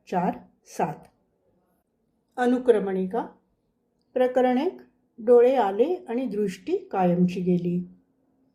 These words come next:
पृष्ठ तेरा. दोन, हरहुन्नरी बाबूकाका. पृष्ठ पंधरा.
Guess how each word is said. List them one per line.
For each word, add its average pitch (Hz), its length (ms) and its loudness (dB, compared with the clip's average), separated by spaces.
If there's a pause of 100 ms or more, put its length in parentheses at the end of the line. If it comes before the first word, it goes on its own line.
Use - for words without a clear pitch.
(240)
पृष्ठ 247 340 -4 (460)
तेरा. 175 280 -2 (760)
दोन, 214 340 4 (640)
हरहुन्नरी 285 640 0
बाबूकाका. 185 720 -2 (680)
पृष्ठ 240 320 -6
पंधरा. 185 680 -4